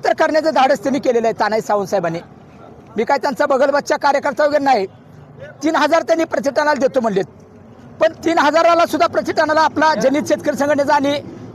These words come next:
तमाम या मोहोळ तालुक्यातल्या सोलापूर जिल्ह्यातल्या शेतकऱ्यांचा, ऊस उत्पादकांचा विरोध आहे. प्रति टन चार हजार रुपये देणं दर हे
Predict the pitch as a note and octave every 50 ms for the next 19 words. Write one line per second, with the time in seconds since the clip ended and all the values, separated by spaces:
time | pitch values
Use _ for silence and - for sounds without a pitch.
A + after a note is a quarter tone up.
0 | - - - - B3 B3+ C#4+ D#4 D#4 D#4 D#4+ D#4 D4 C4 C#4+ D4 D4 - D4+ C#4+
1 | D4 D4+ C#4+ - - D4+ C4+ - B3+ C4 C4+ C4+ D4+ C4+ G#3+ A3 A#3 B3 C4+ -
2 | - C4 - B3+ A#3+ - - A#3+ C4 B3+ G3+ D4+ C4+ B3+ B3+ - - A3+ A3+ -
3 | A3+ - - B3 A#3 - - B3+ G3+ C4 B3+ A#3 G#3 A3 B3 B3 B3 A#3+ B3 C#4
4 | D4+ - - - _ _ - - - - - _ - - - - - - - -
5 | C#4+ C#4 - E4+ E4 - F#4 F4+ F4+ - - D#4+ E4+ F4+ E4 D#4 D#4+ E4 E4+ E4
6 | F4 E4+ E4+ D#4+ D4+ D#4 D4+ B3 D4+ C#4+ A#3+ - - - - - - - - -
7 | - - - - - - G3+